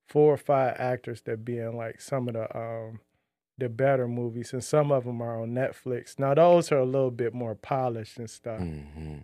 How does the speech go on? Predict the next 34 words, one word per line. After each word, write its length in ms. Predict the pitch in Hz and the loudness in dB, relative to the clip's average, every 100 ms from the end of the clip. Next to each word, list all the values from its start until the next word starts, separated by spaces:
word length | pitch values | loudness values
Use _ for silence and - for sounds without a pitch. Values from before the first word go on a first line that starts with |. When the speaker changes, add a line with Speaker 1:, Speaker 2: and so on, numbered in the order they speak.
| _ | _
Speaker 1:
But, 160 | 123 123 | -8 -4
like, 260 | 123 117 | -4 -2
if 140 | 127 127 | -4 -2
you 160 | 151 165 | 0 2
wanna 280 | 156 135 | 4 2
see, 300 | 117 - 151 | -2 -2 -2
like, 260 | 131 117 107 | 0 -2 -4
when 200 | 123 120 | -6 -2
they 160 | 131 139 | 2 2
really 560 | 113 123 139 135 131 - _ _ _ _ _ | 2 2 2 0 -6 -10 _ _ _ _ _
out 300 | 131 127 123 | -4 -2 -2
there, 200 | 135 127 | -4 -4
like, 320 | 120 117 117 123 | -4 -4 -6 -8
in 140 | 117 | -8
the 80 | 117 | -6
little 240 | 127 123 | -4 -4
villages 580 | 113 120 135 127 135 123 | -4 -2 0 -2 -4 -8
and 120 | 135 | -8
stuff, 380 | 127 - 139 131 - - _ 120 | -10 -6 -6 -6 -14 -20 _ -8
go 160 | 117 120 | -6 -6
on 80 | 120 | -6
YouTube 520 | 123 120 123 123 113 | -6 -8 -12 -14 -12
and 140 | 107 | -10
watch 300 | 113 110 - | -8 -8 -6
those 280 | - 120 107 | -4 -4 -6
movies. 480 | - - - 123 - _ | -10 -16 -18 -20 -20 _
Speaker 2:
Word, 160 | 87 78 - - | -18 -16 -18 -20
okay. 400 | 85 - 78 92 | -20 -18 -18 -14
Speaker 1:
Yeah, 360 | 117 110 107 110 | -12 -10 -10 -12
that's 140 | 110 | -14
funny. 440 | - 127 113 113 117 _ _ _ - | -14 -14 -12 -12 -16 _ _ _ -18
Speaker 2:
I 80 | 92 | -10
heard, 260 | 127 127 | -6 -4
um, 480 | 113 110 107 107 98 | -4 -4 -4 -6 -12